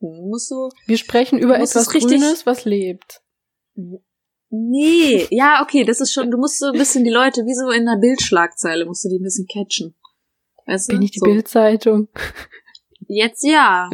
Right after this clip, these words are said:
Speaker 1: Lea, die Bildzeitung hat viele LeserInnen,
Speaker 2: <laughs>
Speaker 1: leider Gottes.
Speaker 2: Ja.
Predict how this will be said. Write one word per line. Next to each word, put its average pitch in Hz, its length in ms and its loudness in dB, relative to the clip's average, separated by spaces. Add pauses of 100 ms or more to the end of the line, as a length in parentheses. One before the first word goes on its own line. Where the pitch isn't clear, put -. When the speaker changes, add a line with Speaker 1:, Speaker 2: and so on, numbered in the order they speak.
(240)
Speaker 1:
Lea, 254 300 4
die 262 100 2
Bildzeitung 240 460 0
hat 226 100 0
viele 247 420 0
LeserInnen, 190 1300 -2
Speaker 2:
<laughs> 226 40 -12
Speaker 1:
leider 180 320 -2
Gottes. 185 420 -6 (240)
Speaker 2:
Ja. 208 400 2